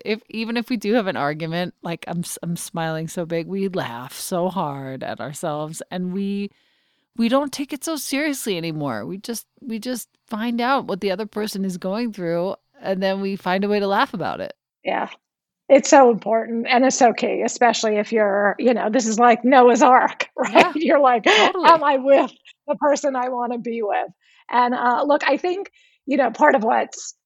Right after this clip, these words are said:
Speaker 2: so awesome about you and James now and the work that you guys have done and the work you've done on yourself is there's not, like, a whole pile up of stuff you haven't resolved,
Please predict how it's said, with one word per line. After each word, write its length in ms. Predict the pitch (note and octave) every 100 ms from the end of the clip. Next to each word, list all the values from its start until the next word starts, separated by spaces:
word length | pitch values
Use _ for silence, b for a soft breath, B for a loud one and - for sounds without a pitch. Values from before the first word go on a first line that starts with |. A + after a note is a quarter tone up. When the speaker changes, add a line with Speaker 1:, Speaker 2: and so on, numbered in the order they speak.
| -
Speaker 2:
so 200 | - -
awesome 340 | B3 B3 A#3+ A#3+
about 320 | A3+ A3 A3
you 140 | A3+
and 120 | A3+
James 360 | A3 A3+ A3 G3+
now 180 | G3+ A3
and 80 | A3+
the 60 |
work 260 | A#3 A3 -
that 140 | G#3+
you 100 | A3
guys 260 | G3+ G3+ G3+
have 120 | G#3
done 260 | G3 A3+ G#3
and 80 | G3+
the 60 |
work 220 | G3+ G#3+ G3+
you've 160 | G#3+
done 240 | F#3 G3+ G#3
on 100 | G#3+
yourself 440 | A#3 D4+ C4+ A#3 B B A#3+
is 140 | A#3
there's 200 | B3 A3
not, 300 | B3+ C#4 C4
like, 260 | B3 A#3+ A#3
a 160 | A3
whole 800 | - - B3+ B3 B3 A#3 A3+ A3+ - _ _ _ _ -
pile 560 | - C#4+ C#4+ C#4+ C4
up 280 | A3 G#3 - - _ _ _ _ _ _ _ _
of 200 | D4 B3+
stuff 320 | - C#4 B3+ B3
you 100 | C4
haven't 360 | A#3+ G#3+ A3
resolved, 680 | A3 F#3+ A3 - C#4 D4+